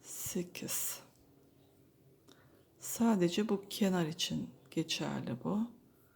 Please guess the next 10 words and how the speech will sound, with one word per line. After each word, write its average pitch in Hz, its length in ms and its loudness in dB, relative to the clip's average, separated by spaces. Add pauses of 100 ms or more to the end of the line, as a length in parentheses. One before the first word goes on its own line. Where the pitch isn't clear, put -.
(580)
Hani 170 220 0
buralara 170 580 4
batış 170 340 0
zor 170 280 2
olduğu 151 420 0
için - 500 -2 (300)
bu 269 100 -2
şekilde - 520 -4
örüyorum 185 580 0
burayı. 190 420 2